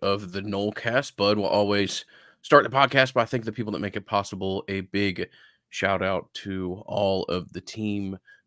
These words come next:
at For the Table Restaurant Group, but particularly the lovely Charlie Park, as we're looking at a three-week swing here of straight home games at Florida State. Wanna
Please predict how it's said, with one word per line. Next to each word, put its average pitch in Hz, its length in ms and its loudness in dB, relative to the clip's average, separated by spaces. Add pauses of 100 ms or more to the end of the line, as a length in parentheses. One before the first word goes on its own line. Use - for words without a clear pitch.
at - 160 0
For 143 160 8
the 120 80 2
Table 117 260 4
Restaurant 117 460 2
Group, 107 300 0 (100)
but 92 160 -4
particularly 98 640 -4
the 92 240 -4
lovely 92 360 -4
Charlie 95 360 -4
Park, 123 340 2
as 113 240 4
we're 113 220 2
looking 127 360 0
at 117 120 0
a 117 40 -2
three-week 117 480 0
swing 120 460 -2
here 113 400 -2 (380)
of 104 100 -4
straight 107 300 0
home 104 200 -4
games 95 300 -4
at - 80 -16
Florida 98 240 -4
State. 98 380 -4
Wanna 95 320 -6